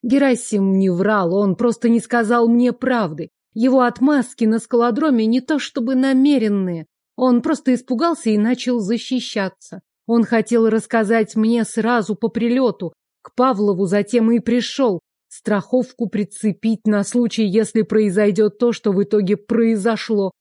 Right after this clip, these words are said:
Гера прошёл полное обследование и поклялся врачу за меня. После бейса с Халифы он ляжет на восстановление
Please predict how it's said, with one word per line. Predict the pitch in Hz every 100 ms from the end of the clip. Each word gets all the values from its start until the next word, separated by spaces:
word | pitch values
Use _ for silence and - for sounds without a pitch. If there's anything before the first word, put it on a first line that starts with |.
| _ _ _ _ _ -
Гера | 202 240 220 208 190 -
прошёл | - 226 - 240 233 185
полное | 233 233 220 214
обследование | 208 - 214 226 277 214 190 190 190 185
и | - 220
поклялся | - 226 208 233 240 202 - 202
врачу | 185 196 - - 226
за | 185 196
меня. | 220 226 233 240 202 165 _ -
После | 233 - 190 190 170
бейса | 147 269 294 - - 170 - _
с | - -
Халифы | - 196 185 247 294 - 208
он | 196 220 214
ляжет | 190 196 269 233 254 254
на | 226
восстановление | 233 233 226 214 208 196 262 285 262 247